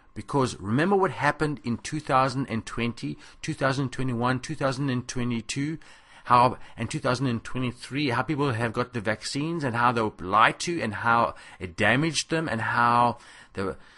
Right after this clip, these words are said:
so they don't wanna get that. And by the way, during the seven-year world tribulation, when the people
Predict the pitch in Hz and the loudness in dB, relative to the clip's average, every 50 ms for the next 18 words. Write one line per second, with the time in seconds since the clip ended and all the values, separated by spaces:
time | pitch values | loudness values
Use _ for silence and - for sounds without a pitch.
0 | - _ - - 135 127 117 - - - - - _ _ _ _ _ - - 117 | -20 _ -4 0 2 2 2 2 -2 -8 -20 -20 _ _ _ _ _ -6 -2 0
1 | 120 135 139 127 113 113 117 107 95 87 120 139 170 - - - - - - - | 2 4 4 4 4 4 2 2 0 0 -2 -2 -2 -4 -8 -10 -10 -14 -20 -20
2 | _ _ _ _ _ _ _ _ _ _ _ _ - - _ _ _ _ _ _ | _ _ _ _ _ _ _ _ _ _ _ _ -20 -20 _ _ _ _ _ _
3 | _ - - _ _ - 120 113 - 113 131 139 131 117 113 107 104 87 92 101 | _ -20 -20 _ _ -2 0 2 4 4 6 6 6 6 4 4 4 0 0 0
4 | 123 139 143 139 135 113 104 - 135 131 127 127 123 117 110 107 107 - 127 110 | 2 4 4 4 4 2 0 0 -2 0 0 2 2 2 2 0 -2 -4 -4 -4
5 | 107 101 101 104 104 - 101 101 107 107 101 95 - 123 139 - 120 110 98 - | -2 0 0 0 0 -2 -4 -4 -2 -2 -2 -2 -4 -4 -6 -4 -2 -4 -4 -4